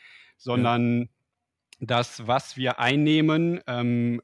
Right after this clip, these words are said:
Speaker 2: geht zu einem großen Teil in die Stiftung, die sich dann
Speaker 1: Mhm.
Speaker 2: um soziale, ähm, Projekte in der Gegend, in den, rund um den Park zum Beispiel, ähm, verstärkt aufstellt. Und der andere Teil wird einfach wieder reinvestiert, ne? Und das ist genauso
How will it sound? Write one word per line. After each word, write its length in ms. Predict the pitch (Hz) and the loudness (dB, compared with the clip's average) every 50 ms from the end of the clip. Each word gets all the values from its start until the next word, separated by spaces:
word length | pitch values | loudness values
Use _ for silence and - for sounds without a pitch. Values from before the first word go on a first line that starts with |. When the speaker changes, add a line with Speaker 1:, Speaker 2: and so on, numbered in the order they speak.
| _ | _
Speaker 2:
geht 460 | - 127 113 110 123 123 127 131 127 - | -18 -20 -12 -8 -4 -4 -2 -4 -4 -8
zu 520 | - - - - 123 120 117 117 120 120 | -16 -18 -12 -10 -8 -6 -6 -6 -6 -8
einem 720 | - - 120 120 120 117 120 120 120 123 127 127 - _ _ _ | -6 -6 -4 -2 -2 -2 -2 -2 -2 -2 -2 -4 -8 _ _ _
großen 400 | - - 131 143 135 - 143 127 | -10 -8 -8 -6 -6 -6 -6 -4
Teil 400 | - 127 120 120 123 123 127 120 - | -2 0 0 0 0 -2 -4 -8 -8
in 120 | 113 110 110 | -6 -6 -6
die 120 | 98 110 | -6 -8
Stiftung, 580 | - - 170 175 - - - 185 190 202 196 165 | -8 -6 -6 -8 -6 -6 -4 -4 -2 -2 -4 -6
die 140 | 147 131 | -8 -10
sich 240 | 117 117 110 - - | -10 -10 -12 -8 -4
dann 400 | - 113 113 117 117 117 117 117 | -2 -2 0 0 2 0 0 -2
Speaker 1:
Mhm. 20 | - | -4
Speaker 2:
um 420 | - 113 107 110 110 107 107 107 - - _ - - - - _ _ | -6 -6 -4 -2 0 0 0 -2 -4 -8 _ -20 -20 -20 -20 _ _
soziale, 1040 | - 120 123 113 - - - 113 110 113 117 123 127 127 127 123 123 123 120 - - | -8 -8 -8 -8 -8 -6 -2 0 2 4 4 2 2 2 0 0 0 0 -2 -2 -2
ähm, 300 | 120 113 117 113 113 113 | -4 -2 -2 -2 -2 -4
Projekte 520 | - - 117 113 123 135 - - - 147 135 | -6 -10 -6 -4 -4 -4 -6 -6 -6 -6 -4
in 280 | 131 127 - - 117 | -4 -4 -4 -4 -4
der 140 | 113 117 110 | -4 -6 -6
Gegend, 640 | 104 117 117 120 120 120 117 117 117 120 117 - - | -6 -6 -6 -6 -4 -4 -2 -2 -2 -2 -4 -6 -10
in 160 | - - 110 104 | -10 -10 -8 -8
den, 500 | 104 107 113 110 104 92 - - - - 65 - - 120 | -6 -6 -6 -8 -8 -10 -12 -16 -18 -18 -20 -14 -8 -4
rund 180 | 120 123 120 | -4 -4 -4
um 160 | - 113 110 | -4 -6 -6
den 160 | 104 101 101 - | -6 -6 -8 -6
Park 380 | - 135 151 175 190 - - | -4 -4 -4 -4 -6 -8 -12
zum 160 | - 175 165 | -10 -8 -6
Beispiel, 720 | 160 160 175 170 - - - 175 170 170 170 170 175 175 - - | -6 -6 -6 -8 -10 -12 -8 -6 -6 -4 -4 -4 -6 -8 -8 -8
ähm, 280 | 156 160 160 160 156 | -6 -4 -2 -2 -4
verstärkt 580 | - - 165 156 - - 160 156 156 - - - | -4 -6 -8 -10 -8 -6 -6 -6 -6 -8 -10 -10
aufstellt. 640 | 151 160 165 - - - 170 165 165 180 185 - _ - - - - - _ _ _ | -10 -10 -10 -12 -10 -6 -6 -6 -6 -6 -8 -12 _ -20 -20 -20 -20 -20 _ _ _
Und 200 | - 160 156 143 | -4 -4 -2 -2
der 100 | 131 - | -2 -4
andere 300 | 98 98 101 127 127 113 | -4 -6 -6 -8 -8 -6
Teil 320 | - 131 131 139 147 139 | -4 -2 -2 0 -2 -2
wird 160 | 135 139 131 - | -4 -6 -4 -2
einfach 320 | 127 127 - 151 135 - | -4 -2 -2 -4 -6 -6
wieder 200 | 147 139 135 123 | -4 -2 -2 0
reinvestiert, 920 | 139 151 156 123 120 107 92 95 - - - - - 101 95 90 - _ | 0 -2 -2 -2 -4 -4 -4 -8 -12 -16 -18 -18 -14 -12 -12 -12 -8 _
ne? 120 | 123 143 175 | -4 -4 -2
Und 200 | 190 156 113 107 | -4 -4 -6 -6
das 180 | 120 113 113 - | -6 -6 -6 -6
ist 160 | 135 - - | -10 -10 -6
genauso 640 | - 120 123 120 123 127 127 120 135 127 123 - | -4 -4 -2 0 -2 -2 -4 -4 -4 -6 -6 -4